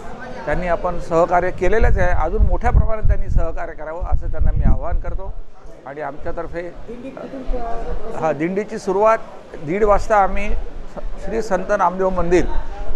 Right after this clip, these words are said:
Speaker 1: अ, जुन्या पुलाच्या खाली गायत्री मंदिराच्या बाजूला आहे, तिथं आरती करतो.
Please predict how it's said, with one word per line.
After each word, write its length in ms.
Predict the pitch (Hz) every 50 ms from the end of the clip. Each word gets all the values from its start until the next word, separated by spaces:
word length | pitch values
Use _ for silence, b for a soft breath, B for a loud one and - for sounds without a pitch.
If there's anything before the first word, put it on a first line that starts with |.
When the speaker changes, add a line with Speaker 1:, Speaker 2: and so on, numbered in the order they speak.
| - - - - -
Speaker 1:
अ, 420 | - 147 143 143 143 143 143 143 135 123
जुन्या 180 | 147 165 190 202
पुलाच्या 360 | - - 190 190 175 - 196 -
खाली 240 | 143 156 160 185 196 - - - - - - - - - 143
गायत्री 300 | 156 160 165 160 185 196
मंदिराच्या 380 | 185 180 175 180 170 147 190 165
बाजूला 320 | 156 151 147 170 165 165
आहे, 240 | 147 143 165 226 240
तिथं 260 | - - 147 131 185
आरती 360 | 175 143 143 147 - 233 233
करतो. 340 | 208 170 - - 147 -